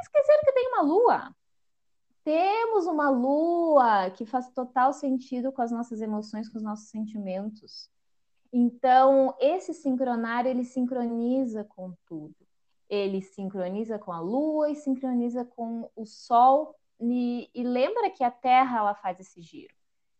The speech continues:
Então, o sincronário seria a lua,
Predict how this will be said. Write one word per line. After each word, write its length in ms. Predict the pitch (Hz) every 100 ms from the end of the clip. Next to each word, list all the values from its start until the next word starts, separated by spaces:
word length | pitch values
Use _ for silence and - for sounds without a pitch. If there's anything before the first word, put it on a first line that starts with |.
| -
Então, 540 | 254 262 294 208 156 - _ _ _ -
o 100 | 262
sincronário 760 | 262 320 311 294 254 262 285
seria 580 | 294 - 269 208 165 - _ _ _ _
a 160 | - 190
lua, 840 | 185 180 180 175 185 190 226 320